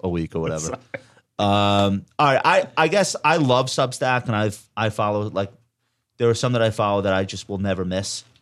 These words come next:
Speaker 1: Um, shout out to Packy. <laughs> By the way, I never miss his. I never miss Mark Rubenstein.
Speaker 2: Mm,
Speaker 1: Uh, I never
Speaker 2: he's
Speaker 1: m-,
Speaker 2: good.
Speaker 1: miss, uh, Bern Hobart is awesome. I don't know what. Who am I missing? You probably read a lot more than I do.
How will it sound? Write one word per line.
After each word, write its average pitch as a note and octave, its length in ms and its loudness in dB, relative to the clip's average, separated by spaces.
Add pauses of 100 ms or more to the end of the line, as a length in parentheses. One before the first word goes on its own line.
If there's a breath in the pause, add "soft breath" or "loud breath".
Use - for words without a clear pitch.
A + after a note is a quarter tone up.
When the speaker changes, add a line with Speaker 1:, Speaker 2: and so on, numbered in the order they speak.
(280)
Speaker 1:
Um, F#2 360 -4
shout G#2 220 -2
out G2 60 -4
to G2+ 60 -14
Packy. F#2+ 500 -2
<laughs> - 40 -20
By G#2+ 100 -4 (440 loud breath)
the A#2+ 160 2
way, A#2 80 2
I - 40 2
never C3 300 2
miss A#2 240 2
his. A2 280 2
I G#2+ 80 -2
never A2+ 200 0
miss A2 240 -2
Mark G#2 240 -2
Rubenstein. G2+ 680 -2 (180)
Speaker 2:
Mm, A2+ 260 -2
Speaker 1:
Uh, G#2 360 2
I A#2 80 0
never A2 260 2
Speaker 2:
he's A2 140 -2
Speaker 1:
m-, G2+ 40 -8
Speaker 2:
good. A2 160 -4
Speaker 1:
miss, A2 380 -2 (320 soft breath)
uh, G#2 160 0
Bern A#2 300 2
Hobart G#2+ 460 2
is G2 200 -6
awesome. G2 600 -2 (260)
I A#2+ 100 -2
don't A#2 80 0
know G#2+ 80 0
what. A2 260 -2 (260)
Who D3+ 80 -4
am C3 100 -4
I A2 80 -2
missing? G#2 360 -8 (760)
You A2+ 80 -16
probably A2 260 -2
read G#2 160 -6
a G2 40 -6
lot F2+ 180 -4
more F#2+ 140 -6
than F2+ 80 -6
I F2+ 140 -8
do. F2+ 140 -10